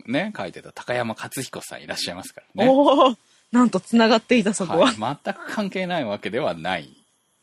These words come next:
Speaker 1: ですよ。
Speaker 2: 花沢さんね。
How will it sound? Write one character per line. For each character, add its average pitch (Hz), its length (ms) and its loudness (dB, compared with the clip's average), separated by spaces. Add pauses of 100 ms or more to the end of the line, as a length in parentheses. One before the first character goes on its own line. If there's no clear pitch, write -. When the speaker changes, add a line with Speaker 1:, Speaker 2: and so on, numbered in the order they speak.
(340)
Speaker 1:
で - 100 -16
す - 140 -14
よ。 151 160 -6 (1160)
Speaker 2:
花 165 260 -8
沢 180 200 -6
さ 196 180 -4
ん 190 80 -2
ね。 247 500 2